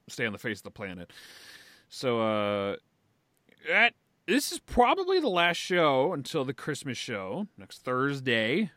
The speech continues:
Jim, you better get your fucking Wi-Fi figured out between then.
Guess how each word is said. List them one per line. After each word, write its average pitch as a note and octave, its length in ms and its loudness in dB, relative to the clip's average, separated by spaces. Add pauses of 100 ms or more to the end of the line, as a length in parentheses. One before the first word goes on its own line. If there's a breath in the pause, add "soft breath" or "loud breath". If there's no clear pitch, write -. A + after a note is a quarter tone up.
(100)
Jim, F3+ 300 4
you G3 40 0
better - 140 2
get G3 140 2
your E3+ 80 -8
fucking E4 340 4
Wi-Fi E4+ 440 12
figured G#3 260 4
out F#3 140 4
between D#3+ 320 -4
then. C#3 260 -2